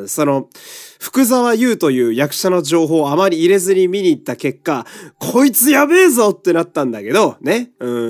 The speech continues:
ん、それをなんか思い出したというか、うん。まあ、有馬はその、こっちが欲しいものをすごい分かってくれてるというかさ、うん、客に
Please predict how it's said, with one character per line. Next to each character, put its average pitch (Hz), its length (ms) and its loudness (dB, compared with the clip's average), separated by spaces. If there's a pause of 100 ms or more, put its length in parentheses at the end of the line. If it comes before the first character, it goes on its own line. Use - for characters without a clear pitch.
(120)
ん、 107 60 -10
そ 196 180 -6
れ 254 80 0
を 262 120 -2
な 247 100 -4
ん 220 80 -6
か 143 140 -2
思 160 240 2
い 185 60 0
出 185 120 0
し - 80 -12
た 139 100 -8
と 101 100 -12
い 95 120 -10
う 95 60 -12
か、 95 300 -14 (120)
う 104 80 -18
ん。 90 420 -16 (920)
ま - 120 -2
あ、 226 160 -2
有 403 180 4
馬 226 180 -4
は 190 160 -2
そ 196 160 -4
の、 175 360 0
こ 233 100 0
っ 226 120 -4 (320)
ち 339 180 -4
が 285 100 -2
欲 214 180 -2
し 240 300 -4
い 220 40 0
も 208 120 -2
の 190 100 2
を 175 60 0
す - 140 -2
ご 202 100 0
い - 20 4
分 180 120 2
か 196 120 -6
っ - 80 -10
て - 280 -6
く 156 140 -2
れ 147 120 2
て 147 120 -2
る 135 100 -4
と 135 140 -4
い 113 140 -4
う 107 80 -4
か 98 120 -14
さ、 98 380 -12
う 113 100 -14
ん、 107 680 -12
客 294 420 -2
に 269 320 -2